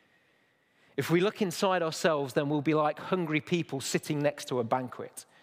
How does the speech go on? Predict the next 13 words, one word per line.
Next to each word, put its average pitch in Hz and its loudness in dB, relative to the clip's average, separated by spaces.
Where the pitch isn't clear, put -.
We'll 143 2
be 165 4
like 151 2
thirsty 175 0
people 147 0
lying 151 2
next - -2
to 139 0
a 117 0
fountain 123 -4
if - -6
we're 131 2
looking 113 -4